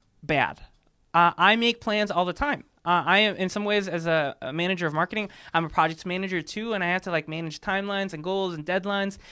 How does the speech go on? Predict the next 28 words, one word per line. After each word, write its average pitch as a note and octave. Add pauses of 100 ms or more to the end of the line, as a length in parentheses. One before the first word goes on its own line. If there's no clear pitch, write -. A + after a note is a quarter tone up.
(160)
Plans D4
are F4
not D#4
bad, D#3
but -
plans C4+
are G#3+
tools. - (360)
Plans G#3+
are A3+
vehicles, D3 (320)
right? D3+
Plans G#3+
in G3
some G#3+
ways G3+
in F3+
that F3
form F3+
are, E3
are E3+
neutral. F3 (460)
But -
fundamentally, A3+ (920)
fundamentally, A#3+
plans G3
are E3
limited. C#3+